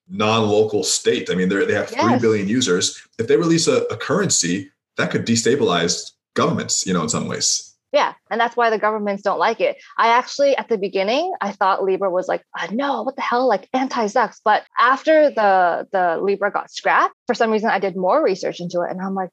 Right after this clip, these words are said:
Speaker 2: "This was actually a good idea." Like,
Speaker 1: Yeah,
Speaker 2: it,
Speaker 1: why,
Speaker 2: it
Speaker 1: why
Speaker 2: was
Speaker 1: was it a
Speaker 2: gonna
Speaker 1: good idea?
Speaker 2: compete with the U S dollar. It's gonna be a basket of
Speaker 1: Oh.
Speaker 2: the world's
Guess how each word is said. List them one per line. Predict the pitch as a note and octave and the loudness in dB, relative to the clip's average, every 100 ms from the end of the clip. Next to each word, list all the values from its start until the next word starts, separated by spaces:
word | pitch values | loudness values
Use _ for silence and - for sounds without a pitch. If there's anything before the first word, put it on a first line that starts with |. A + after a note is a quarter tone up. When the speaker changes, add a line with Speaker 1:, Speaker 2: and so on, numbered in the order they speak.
| _ | _
Speaker 2:
"This | _ | _
was | B3+ E3 | -8 -6
actually | E3+ - F#3+ | -6 -6 -6
a | |
good | E3+ D#3+ | -4 -8
idea." | - E3 - _ _ F#3 | -10 -18 -20 _ _ -6
Like, | F3+ | 0
Speaker 1:
Yeah, | G#2+ - | 0 2
Speaker 2:
it, | G#2+ | 0
Speaker 1:
why, | A2 | 2
Speaker 2:
it | A2 | 2
Speaker 1:
why | |
Speaker 2:
was | - | 2
Speaker 1:
was | G2 | 2
it | |
a | - | 2
Speaker 2:
gonna | F#2 | 2
Speaker 1:
good | F2 | 0
idea? | F#2 | -2
Speaker 2:
compete | - - | -6 -10
with | F3+ | -2
the | |
U | F#3+ E3+ | 0 2
S | G3 | 0
dollar. | F#3 D3 A2+ | 0 0 -2
It's | E3 - | -8 -6
gonna | G3+ | -4
be | F#3+ | -2
a | E3 - | -4 -2
basket | E3+ F3 - F3+ | -2 -2 -2 -2
of | |
Speaker 1:
Oh. | F#3 | -2
Speaker 2:
the | E3+ | -2
world's | E3+ F3 | -2 -4